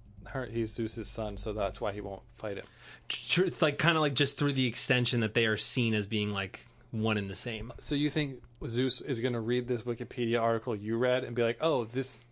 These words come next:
Speaker 1: since these two guys are the same, he might be my son"?
Speaker 2: No, I don't think he would read this Wikipedia article, Chris, because
Speaker 1: Well,
Speaker 2: Wikipedia wasn't around.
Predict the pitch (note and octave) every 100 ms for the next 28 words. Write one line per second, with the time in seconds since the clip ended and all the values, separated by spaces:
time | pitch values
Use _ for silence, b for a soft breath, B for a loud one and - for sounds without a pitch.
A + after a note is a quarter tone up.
0 | - - - A#2+ B2+ A#2+ C3 A#2+ A2+ A2
1 | G#2+ - B2 A2+ A2+ G#2+ A2 A#2 G2 -
2 | F2+ C3+ F#3+ B D3+ E3 B2+ C#3 D3 D3
3 | C3 C3 A2+ B2 A#2 A2 A#2+ A2+ - A#2
4 | A2 G#2+ G2+ G2+ G#2 - - A2 G#2+ A2+
5 | - - - - - - D#3+ F3+ F3 C3+
6 | B2+ B2+ - B2+ A#2 A2+ G#2+ G2+ G2+ A#2
7 | A#2 A#2 A2+ A2+